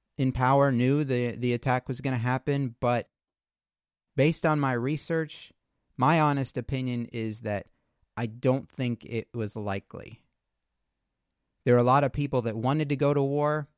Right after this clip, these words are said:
There are a lot of people that didn't want to go to war. And in hindsight, it's a lot easier to see things that may not have been evident at the time. So many different people in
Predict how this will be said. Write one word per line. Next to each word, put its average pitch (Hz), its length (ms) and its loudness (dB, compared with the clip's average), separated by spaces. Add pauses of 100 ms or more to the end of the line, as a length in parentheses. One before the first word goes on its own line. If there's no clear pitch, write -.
(300)
There 120 120 0
are - 20 4
a 117 60 2
lot 123 180 2
of 123 60 -2
people 127 320 -4
that 110 200 -4
didn't 135 320 0
want 104 180 -4
to 110 100 -8
go 101 160 -2
to 101 60 -4
war. 98 420 -4 (1080)
And 120 240 0
in 120 120 0
hindsight, 123 720 -4 (440)
it's 131 160 -4
a 139 60 2
lot 131 260 2
easier 113 640 -2 (260)
to 123 120 -2
see 120 300 -2
things 104 560 -6 (680)
that 117 140 -2
may 127 220 2
not 117 340 0
have 107 220 -6
been 107 300 -2
evident 107 460 -2 (200)
at 107 140 -8
the 107 100 -6
time. 101 480 -8 (1200)
So - 180 2
many 160 240 4
different 139 320 0
people 143 460 -2
in 107 460 -6